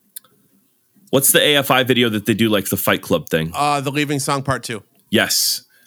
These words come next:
Speaker 1: I always confuse those two videos, and I think it's because Jared
Speaker 2: They're
Speaker 1: Leto
Speaker 2: wearing
Speaker 1: was in Fight
Speaker 2: tuxedos and
Speaker 1: Club.
Speaker 2: shit?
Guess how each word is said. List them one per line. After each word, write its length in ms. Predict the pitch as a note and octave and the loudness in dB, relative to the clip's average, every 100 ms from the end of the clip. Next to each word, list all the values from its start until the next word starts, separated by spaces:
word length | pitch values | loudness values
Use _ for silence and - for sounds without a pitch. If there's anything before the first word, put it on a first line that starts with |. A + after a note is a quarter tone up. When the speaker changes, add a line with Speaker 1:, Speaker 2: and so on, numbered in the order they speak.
| - A#2 | -4 0
Speaker 1:
I 100 | C3 | 2
always 180 | D3 C#3+ | 2 0
confuse 420 | D#3 - C3 B2+ | 0 2 2 4
those 200 | C#3+ C#3+ | 0 2
two 140 | D#3 | 0
videos, 380 | C#3+ D3+ D#3 - | 2 2 0 -2
and 100 | A#2 | -2
I 80 | A2 | 0
think 180 | D3 C#3 | 0 0
it's 120 | B2+ | -2
because 480 | A2+ A#2+ A2+ G#2 G2+ | -2 0 0 0 -2
Jared 360 | A2 A2+ G#2 | 0 0 0
Speaker 2:
They're 100 | G#2 | 0
Speaker 1:
Leto 100 | G#2+ | 2
Speaker 2:
wearing 120 | G#2+ | 0
Speaker 1:
was 140 | G2+ - | 0 0
in 120 | G2 | -2
Fight 220 | - A#2+ | 0 0
Speaker 2:
tuxedos 180 | - C#3 | 0 2
and 60 | B2 | 2
Speaker 1:
Club. 120 | B2+ | 2
Speaker 2:
shit? 320 | D#3 D3+ - | -2 -8 -8